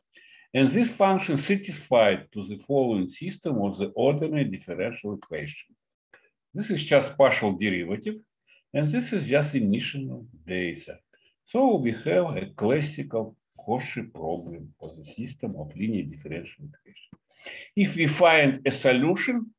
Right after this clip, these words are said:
of the system, it's already unique, so we are able to, uh,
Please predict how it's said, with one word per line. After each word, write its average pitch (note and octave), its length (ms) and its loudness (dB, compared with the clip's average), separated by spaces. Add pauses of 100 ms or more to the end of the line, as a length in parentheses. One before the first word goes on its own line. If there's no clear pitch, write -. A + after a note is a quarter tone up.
(160)
of C#3 180 0
the C#3+ 140 0
system, C#3+ 640 -6
it's - 320 -8 (120)
already G2 440 0
unique, G2+ 520 2 (440)
so E3+ 380 0
we A#2 200 -2
are B2+ 60 2
able C3+ 420 -2
to, F#2+ 300 -4 (360)
uh, F#2+ 480 4